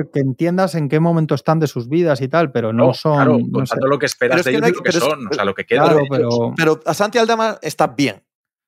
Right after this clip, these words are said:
Speaker 3: Pero Santi Aldama tiene trazas de ser muy, muy bueno. Y no ha estado muy,
Speaker 1: Yo
Speaker 3: muy
Speaker 1: pensaba
Speaker 3: bien.
Speaker 1: que iba a
Speaker 3: Entonces,
Speaker 1: estar mejor en el
Speaker 3: claro,
Speaker 1: torneo
Speaker 3: llega,
Speaker 1: de
Speaker 3: llega un
Speaker 1: Santi
Speaker 3: punto en el que la expectativa es, eh, lo que ya ha demostrado, lo que esperas que demuestre, ¿no? O sea,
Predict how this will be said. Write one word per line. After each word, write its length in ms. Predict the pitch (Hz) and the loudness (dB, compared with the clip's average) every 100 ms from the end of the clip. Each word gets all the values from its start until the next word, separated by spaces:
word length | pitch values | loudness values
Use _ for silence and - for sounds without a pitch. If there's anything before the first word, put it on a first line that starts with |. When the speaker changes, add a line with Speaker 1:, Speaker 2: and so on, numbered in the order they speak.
| _ - | _ -12
Speaker 3:
Pero 120 | 113 | -10
Santi 180 | 143 147 | -4 0
Aldama 260 | 165 202 | 0 0
tiene 220 | 196 147 | -2 -4
trazas 360 | 143 180 202 - | 0 0 0 -2
de 60 | 175 | 0
ser 180 | 190 | 0
muy, 280 | 175 165 214 | 0 0 0
muy 280 | 180 185 180 | 0 0 0
bueno. 400 | 131 240 160 - _ _ _ _ _ _ | 2 -2 -2 -14 _ _ _ _ _ _
Y 120 | 156 | -6
no 100 | 139 | -2
ha 40 | 190 | -4
estado 220 | 190 214 | 0 0
muy, 320 | 185 190 220 185 | 0 0 0 2
Speaker 1:
Yo 80 | 190 | 2
Speaker 3:
muy 100 | 175 | 2
Speaker 1:
pensaba 260 | 160 - 156 | 2 2 2
Speaker 3:
bien. 60 | |
Speaker 1:
que 40 | 151 | 2
iba 60 | 135 | 0
a 20 | |
Speaker 3:
Entonces, 160 | 180 | 2
Speaker 1:
estar 120 | 135 120 | 2 0
mejor 320 | 117 123 113 | -2 -2 2
en 60 | |
el 60 | 120 | 2
Speaker 3:
claro, 80 | 220 | 2
Speaker 1:
torneo 100 | 117 117 | 2 0
Speaker 3:
llega, 80 | |
Speaker 1:
de 60 | 117 | 2
Speaker 3:
llega 160 | - 226 | 0 0
un 60 | |
Speaker 1:
Santi 100 | - | -2
Speaker 3:
punto 160 | 240 247 | -2 0
en 60 | 220 | 0
el 80 | 196 | 0
que 320 | 202 208 147 | 0 -2 -4
la 120 | 143 | -2
expectativa 640 | 127 - - 127 202 220 220 | 0 -2 -4 -4 0 0 2
es, 240 | 226 - | -2 -6
eh, 140 | 160 156 | -2 2
lo 180 | 147 151 | 2 0
que 100 | 143 | 0
ya 200 | 180 208 | 2 0
ha 40 | |
demostrado, 520 | 214 208 - 226 247 | -4 -8 -2 0 2
lo 120 | 214 180 | 0 -4
que 80 | |
esperas 400 | 139 - 208 160 | -8 0 2 2
que 100 | - | 0
demuestre, 500 | 147 135 120 - 95 _ _ _ _ | -2 -2 -6 -8 -20 _ _ _ _
¿no? 220 | 156 - | -2 -2
O 40 | - | 0
sea, 240 | 143 | 0